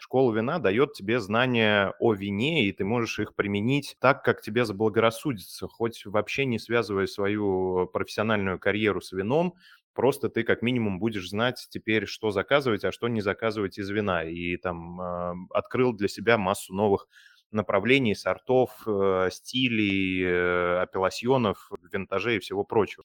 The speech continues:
Вот, э, потому что, ну, чтобы стать сомелье, э, вот действительно, Павел очень правильно сказал, что надо еще, ну, действительно, наверное, лет пять-шесть, вот я даже по себе тоже так вспоминаю, что только там где-то по истечении пятилетия ты более-менее понимаешь, как вообще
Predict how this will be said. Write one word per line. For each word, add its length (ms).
Вот, 400
э, 180
потому 280
что, 180
ну, 320
чтобы 240
стать 300
сомелье, 480
э, 380
вот 200
действительно, 880
Павел 240
очень 200
правильно 280
сказал, 320
что 160
надо 240
еще, 360
ну, 280
действительно, 420
наверное, 260
лет 260
пять-шесть, 680
вот 220
я 100
даже 220
по 100
себе 220
тоже 280
так 180
вспоминаю, 560
что 500
только 280
там 280
где-то 300
по 80
истечении 440
пятилетия 680
ты 140
более-менее 520
понимаешь, 480
как 220
вообще 360